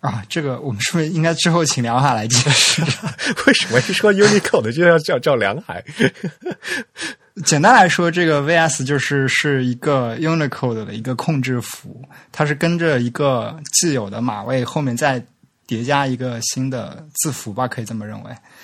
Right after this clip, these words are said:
Speaker 2: 你，
Speaker 1: 然后这两个字符组
Speaker 2: 你先给大家解释一下V S什么意思嘛？全称叫什么？
Speaker 1: 好吧，叫 Variation Selector。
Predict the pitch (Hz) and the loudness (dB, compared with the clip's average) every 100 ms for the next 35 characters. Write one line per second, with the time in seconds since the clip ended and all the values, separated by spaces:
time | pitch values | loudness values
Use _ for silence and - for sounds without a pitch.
0 | - - - - 120 120 156 139 - 135 | -20 -20 -20 -6 -4 0 0 2 2 2
1 | 131 - 156 151 143 127 165 113 113 185 | 2 0 -2 -2 -2 0 0 -2 -2 -2
2 | 185 - 95 - 104 214 160 - 90 - | -2 -4 -6 -10 -8 -8 -8 -10 -14 -14
3 | - 120 151 208 214 208 98 - - - | -10 -8 -8 -8 -8 -8 -10 -14 -18 -20
4 | - _ _ _ _ _ _ _ _ _ | -20 _ _ _ _ _ _ _ _ _
5 | _ _ - - 113 113 - - 135 127 | _ _ -12 -6 -4 -4 -8 0 2 2
6 | 127 139 208 151 147 151 165 160 151 143 | 0 -6 -4 2 4 4 2 0 -2 -2
7 | - 139 185 190 - | -4 -6 -6 -6 -10